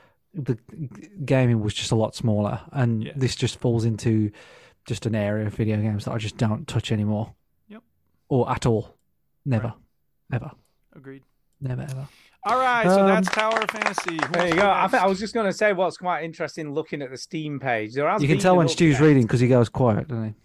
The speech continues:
Speaker 3: I know, yeah.
Speaker 2: Yeah.
Speaker 3: Uh, there has been an update already. So they
Speaker 2: Okay.
Speaker 3: are, they are supporting it. So that's a good sign, I
Speaker 2: Okay.
Speaker 3: guess.
Speaker 1: Yeah.
Speaker 3: Uh, what's also interesting is one of the reviews says it uses up almost sixteen gigabytes of ram.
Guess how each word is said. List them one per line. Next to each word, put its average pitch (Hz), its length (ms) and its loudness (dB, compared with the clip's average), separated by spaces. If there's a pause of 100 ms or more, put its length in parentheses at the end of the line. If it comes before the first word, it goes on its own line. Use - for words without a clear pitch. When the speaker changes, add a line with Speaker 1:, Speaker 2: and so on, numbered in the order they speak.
Speaker 3:
I 139 120 -4
know, 143 160 2
yeah. 127 220 0
Speaker 2:
Yeah. 131 100 -16 (180)
Speaker 3:
Uh, 165 240 0
there 165 140 -2
has 214 120 0
been 220 180 -2
an 208 80 -4
update 156 420 -6
already. 135 520 -8 (200)
So 147 200 -6
they 156 100 0
Speaker 2:
Okay. - 60 0
Speaker 3:
are, 175 240 2
they 160 120 -6
are 185 320 -2
supporting 175 640 -8
it. 156 240 -10
So 170 100 -6
that's 165 220 -4
a - 20 -12
good 160 180 -14
sign, 139 460 -8 (260)
I - 40 -20
Speaker 2:
Okay. - 60 -16
Speaker 3:
guess. 123 340 -6 (680)
Speaker 1:
Yeah. 160 260 -2
Speaker 3:
Uh, 170 40 0
what's 196 200 -4
also 247 280 -2
interesting 165 340 -8
is 127 140 -12
one 196 140 -4
of 208 80 -6
the 170 80 -6
reviews 165 340 -8
says 117 160 -8
it 139 80 -14
uses 156 260 -10
up 160 100 -6
almost 151 400 -4
sixteen 170 560 -10
gigabytes 151 600 -4
of 143 120 -6
ram. 127 460 -4